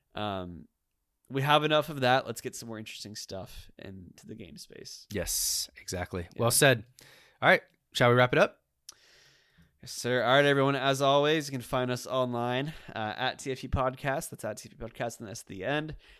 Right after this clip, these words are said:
Speaker 1: That is our Twitter, TikTok, and Instagram handle. Um, come follow us on Twitch, Thanks for Playing Pod, and on Kick at T F P Podcasts.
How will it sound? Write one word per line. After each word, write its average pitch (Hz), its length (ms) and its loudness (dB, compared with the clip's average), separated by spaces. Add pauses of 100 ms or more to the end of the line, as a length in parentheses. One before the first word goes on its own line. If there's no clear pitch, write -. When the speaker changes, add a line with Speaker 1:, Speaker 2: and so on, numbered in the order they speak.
Speaker 1:
That - 80 -4
is 117 80 0
our 110 100 -2
Twitter, 131 220 2
TikTok, 127 380 0
and 131 160 0
Instagram 135 380 -2
handle. 131 420 2 (420)
Um, 113 200 -2
come 143 160 -2
follow 143 320 4
us 143 200 2
on 117 220 -2
Twitch, 165 300 2
Thanks 139 160 -4
for - 60 -14
Playing 131 220 -2
Pod, 131 440 4
and 110 640 -6
on 104 180 -8
Kick 143 380 -4
at 98 200 -8
T 113 120 -6
F 104 80 -6
P - 80 -12
Podcasts. 127 800 -2